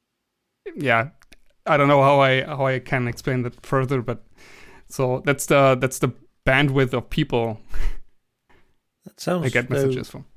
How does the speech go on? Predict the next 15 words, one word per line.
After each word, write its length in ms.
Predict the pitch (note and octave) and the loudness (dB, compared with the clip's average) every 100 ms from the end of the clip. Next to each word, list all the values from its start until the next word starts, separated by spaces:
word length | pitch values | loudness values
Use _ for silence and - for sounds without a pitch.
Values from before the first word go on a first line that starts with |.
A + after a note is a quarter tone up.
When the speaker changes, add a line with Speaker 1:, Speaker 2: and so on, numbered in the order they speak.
| - | -12
Speaker 2:
incredibly 480 | D3 D#3 C3 A#2+ B2 | -4 -2 -2 -4 -6
positive. 680 | - D3+ C3+ - B2 A#2+ - _ - | -2 -2 -2 -4 -12 -12 -20 _ -16
Do 120 | C#3 | -10
you 100 | C3 | -10
find 400 | A#2+ C3 B2 A#2 _ - - | -6 -4 -4 -8 _ -20 -20
you 120 | - B2 | -20 -8
get 260 | B2+ - | -8 -8
feedback 420 | - A#2+ A2 A#2+ C3 | -8 -8 -8 -12 -10
that 160 | A#2+ - | -12 -8
isn't 360 | D#3+ D3+ - _ _ | -8 -10 -14 _ _
too 140 | - A#2 | -12 -12
positive? 560 | - G#2+ A#2+ C3 B2+ - _ _ _ _ _ _ _ _ _ _ _ - | -10 -14 -12 -14 -14 -20 _ _ _ _ _ _ _ _ _ _ _ -6
Speaker 1:
Yeah, 80 | C#3 | -2
mostly 300 | F#3+ - B3 | 0 0 -2
from, 480 | - D3+ C#3+ C3+ | 0 2 2 0